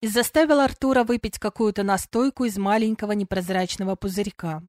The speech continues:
Он без вопросов сделал это и вскоре заснул. "Он проспит до утра,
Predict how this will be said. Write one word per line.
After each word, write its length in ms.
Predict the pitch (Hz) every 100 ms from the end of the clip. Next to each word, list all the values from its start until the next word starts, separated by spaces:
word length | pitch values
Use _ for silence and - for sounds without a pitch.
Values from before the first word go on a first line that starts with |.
| _ _ _ _
Он 200 | 311 330
без 140 | 311 294
вопросов 560 | 277 285 294 254 190
сделал 380 | 190 214 208 202 -
это 320 | 254 - 254
и 140 | 220
вскоре 420 | - - 226 220
заснул. 560 | 208 208 - 202 180 170 _ _ _ _ _ _ _ _ _ _ _ _ _ _ _ _ _
"Он 180 | 233 277
проспит 540 | 277 254 - 262 233
до 120 | 247
утра, 600 | 269 - 220 202 170 156